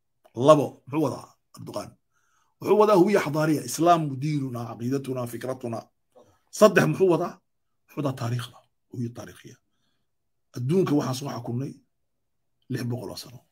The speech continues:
Naxnu lasna ashyaa, lasna awraaq, ma nihin.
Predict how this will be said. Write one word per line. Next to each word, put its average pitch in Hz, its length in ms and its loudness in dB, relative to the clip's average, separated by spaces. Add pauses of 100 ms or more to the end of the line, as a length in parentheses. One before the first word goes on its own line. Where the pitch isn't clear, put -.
(240)
Naxnu 113 280 -10
lasna 127 420 -6 (100)
ashyaa, 120 440 -10 (580)
lasna 123 260 -6
awraaq, 117 460 -2 (260)
ma 123 100 -6
nihin. 76 260 -8